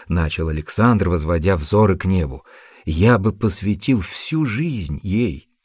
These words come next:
Я бы лежал у ног её. Смотреть ей в глаза было бы высшим счастьем.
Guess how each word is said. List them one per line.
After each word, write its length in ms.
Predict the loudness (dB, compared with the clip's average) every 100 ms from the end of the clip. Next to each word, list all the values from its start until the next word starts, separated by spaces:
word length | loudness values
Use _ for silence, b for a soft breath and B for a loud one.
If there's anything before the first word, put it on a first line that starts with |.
| _ 0
Я 160 | 2
бы 120 | 4
лежал 500 | 4 4 4 2 2 2
у 100 | 2
ног 300 | 4 2 0
её. 300 | -8 -8 -10 B B B B
Смотреть 600 | 2 4 4 4 2 4
ей 140 | 2
в 80 | 2
глаза 580 | 0 0 2 2 4 2
было 260 | 2 2 2
бы 160 | 2
высшим 460 | 2 0 -2 -4 -6
счастьем. 640 | -4 -6 -6 -8 -10 -10